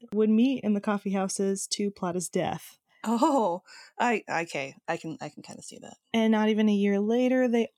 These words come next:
Speaker 1: also killed his uncle, which made him a child ruler.
Speaker 2: Oh.
Speaker 1: Yeah. And so then he, uh, there were also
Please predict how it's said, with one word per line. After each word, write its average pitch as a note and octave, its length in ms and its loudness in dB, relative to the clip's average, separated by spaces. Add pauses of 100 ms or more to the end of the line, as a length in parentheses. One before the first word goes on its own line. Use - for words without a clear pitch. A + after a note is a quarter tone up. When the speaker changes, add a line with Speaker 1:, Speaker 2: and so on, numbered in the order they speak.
Speaker 1:
also C4+ 960 2
killed A#3 320 -2
his G#3+ 260 0
uncle, A3+ 520 -2 (500)
which A3+ 240 0
made G#3 240 2
him A#3 420 4 (120)
a F#3+ 420 -2 (180)
child G#3+ 500 0
ruler. G#3+ 360 0 (500)
Speaker 2:
Oh. A3+ 640 0 (180)
Speaker 1:
Yeah. E3+ 520 -4 (400)
And A3+ 180 4
so A3+ 220 2
then A3+ 240 2
he, A#3 520 4
uh, G3+ 220 2
there G#3 160 0
were G3+ 80 2
also G3+ 480 -2